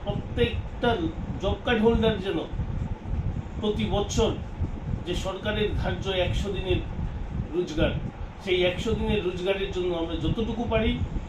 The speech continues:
আমরা লড়ব। সেজন্য আমাদের জন্য ব্লক স্তর, জেলা স্তরে যদি লড়তে হয়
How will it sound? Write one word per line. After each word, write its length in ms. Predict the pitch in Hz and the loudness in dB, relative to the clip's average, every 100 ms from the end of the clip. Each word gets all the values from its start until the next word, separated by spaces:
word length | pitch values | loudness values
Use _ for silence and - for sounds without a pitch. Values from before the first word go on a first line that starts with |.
| - - - - 127 | -10 -8 -6 -4 -2
আমরা 160 | 160 | 0
লড়ব। 680 | 311 - 143 160 180 208 214 233 208 - - - - | 0 0 0 0 0 0 -2 0 -2 -2 -4 -4 -6
সেজন্য 480 | - 202 196 220 214 | -4 -2 0 0 2
আমাদের 380 | 202 214 220 190 | 2 2 0 -2
জন্য 180 | 196 185 151 - - - | -2 -4 -4 -6 -8 -2
ব্লক 200 | 165 180 | -2 -2
স্তর, 340 | - 208 208 180 - - - - - - - | -4 -2 0 0 -4 -4 -6 -2 -2 -2 -4
জেলা 220 | 160 185 196 | -4 0 -2
স্তরে 320 | - 202 190 | -2 -4 -4
যদি 220 | 185 - 180 | -4 -4 -4
লড়তে 280 | 180 - | -4 -4
হয় 220 | 180 202 | -2 -2